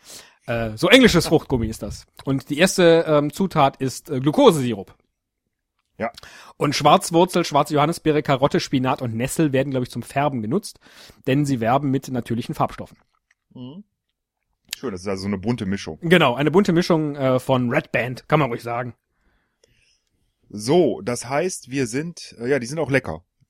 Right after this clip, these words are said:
Speaker 2: Sind das, sind das nicht, ist das nicht eine holländische Firma,
Speaker 1: Ja,
Speaker 2: Red
Speaker 1: genau.
Speaker 2: Band?
Speaker 1: Ja, ja.
Speaker 2: Ähm,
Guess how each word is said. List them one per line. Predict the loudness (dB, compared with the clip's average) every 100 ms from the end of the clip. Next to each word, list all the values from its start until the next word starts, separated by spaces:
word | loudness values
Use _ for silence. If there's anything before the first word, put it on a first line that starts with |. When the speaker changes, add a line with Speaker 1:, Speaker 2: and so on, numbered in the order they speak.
| -20 -14
Speaker 2:
Sind | -10 -6
das, | -6 -8
sind | -18 -16 -12
das | -10 -10
nicht, | -12
ist | -12 -18
das | -14
nicht | -12
eine | -6
holländische | -4 -4 -8 -16
Firma, | -14 -6 2
Speaker 1:
Ja, | 4
Speaker 2:
Red |
Speaker 1:
genau. | 4 -2
Speaker 2:
Band? | -6 -4
Speaker 1:
Ja, | -4
ja. | -4 _ _ _ _ _ _ _ _ _ _ -20 -10 -6 -4
Speaker 2:
Ähm, | -4 -6 -8